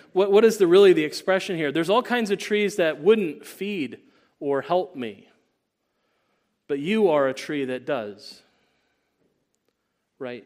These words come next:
You are an apple tree among the trees of the forest. So is my beloved among the young men. He says to her, "You're like a flower among the thorns." She says, "You're like an apple tree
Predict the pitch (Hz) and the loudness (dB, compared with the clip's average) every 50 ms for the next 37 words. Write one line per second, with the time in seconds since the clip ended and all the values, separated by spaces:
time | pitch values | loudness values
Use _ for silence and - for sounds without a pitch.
0 | _ _ - 139 160 185 196 190 165 151 143 139 139 143 139 151 170 170 - 147 | _ _ -10 0 4 6 6 6 6 4 4 2 2 0 -2 -4 -4 -4 -4 -6
1 | 143 - - - 143 131 131 127 127 135 135 135 131 131 131 - - 143 139 139 | -6 -6 -6 -6 -4 -4 -2 -4 -4 -6 -6 -6 -8 -8 -10 -10 -10 -8 -6 -8
2 | 135 127 139 131 120 123 - - - 143 135 120 110 104 107 - - - _ _ | -8 -8 -10 -12 -12 -12 -18 -14 -8 -8 -6 -6 -6 -10 -12 -16 -20 -20 _ _
3 | _ _ _ _ - - 143 131 131 123 120 131 131 139 147 143 139 127 120 117 | _ _ _ _ -12 -8 -8 -6 -6 -8 -8 -8 -6 -6 -6 -6 -6 -6 -6 -6
4 | 117 110 113 110 113 113 117 113 113 110 110 107 107 107 110 104 104 107 113 101 | -8 -8 -10 -12 -12 -12 -12 -12 -12 -12 -14 -14 -14 -14 -16 -16 -16 -16 -18 -18
5 | - _ _ _ _ _ _ _ _ _ _ _ _ _ _ _ _ _ _ _ | -18 _ _ _ _ _ _ _ _ _ _ _ _ _ _ _ _ _ _ _
6 | _ _ _ _ _ _ _ _ _ _ _ _ _ _ _ _ _ _ _ _ | _ _ _ _ _ _ _ _ _ _ _ _ _ _ _ _ _ _ _ _
7 | _ _ _ _ - _ 135 170 165 - 165 143 131 143 135 151 135 123 123 135 | _ _ _ _ -20 _ -6 -6 -4 -2 -4 -6 -6 -6 -6 -4 -4 -4 -4 -4
8 | 156 160 151 143 139 139 131 - - 135 131 131 127 127 123 120 120 120 117 117 | -4 -4 -2 -4 -6 -6 -8 -14 -10 -8 -6 -6 -4 -6 -6 -8 -10 -12 -12 -14
9 | 113 113 - 123 120 117 110 - - 127 120 - 127 117 110 117 127 123 117 113 | -16 -14 -14 -14 -12 -12 -14 -14 -14 -16 -14 -14 -14 -14 -10 -10 -8 -8 -8 -8
10 | 113 117 110 113 117 117 - 113 - - - 110 107 107 | -10 -14 -14 -14 -14 -14 -16 -18 -18 -16 -16 -16 -16 -16